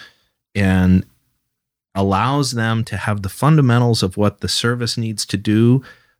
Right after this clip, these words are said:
for a scope that can be achieved, uh, that stands up the service that is then used to answer the question you have. And this is why I think,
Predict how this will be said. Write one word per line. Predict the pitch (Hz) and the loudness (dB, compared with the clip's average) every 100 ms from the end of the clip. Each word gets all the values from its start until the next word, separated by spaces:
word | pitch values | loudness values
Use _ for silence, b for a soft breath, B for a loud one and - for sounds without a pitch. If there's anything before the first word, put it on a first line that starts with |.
| _ | _
for | 101 92 | -4 -4
a | 85 | -4
scope | - - 120 123 - | -6 -2 -2 -2 -4
that | 104 92 _ | -4 -4 _
can | - 120 | -4 0
be | 98 | 0
achieved, | 87 - - 165 214 247 - B B B _ _ - | -2 -2 0 2 0 -2 -10 B B B _ _ -6
uh, | 98 90 87 - | -2 -2 -2 -6
that | 104 95 - | -6 -4 -4
stands | - 135 139 131 | -2 -2 0 -2
up | 139 - | -4 -4
the | 117 | -6
service | - 98 95 104 - | -4 -4 -2 -2 -2
that | - 101 101 98 95 - b b b b _ _ _ _ - | -6 -4 -2 -2 -4 -10 b b b b _ _ _ _ -2
is | 113 110 104 - - _ _ | 0 2 0 -2 -8 _ _
then | 101 110 107 107 104 98 - | -4 -2 0 0 -2 -4 -8
used | 110 113 143 143 131 - - _ | -4 2 4 4 0 -4 -12 _
to | - - | -6 -4
answer | 107 107 110 107 | 0 0 0 0
the | 92 | -2
question | - - 98 - 95 | -6 -8 -6 -4 -2
you | 87 | -2
have. | 85 87 - - _ - | -2 -4 -6 -10 _ -2
And | 104 | 2
this | 120 | 2
is | 156 120 | 0 -2
why | 107 | -2
I | 101 | -2
think, | - 107 | -4 -4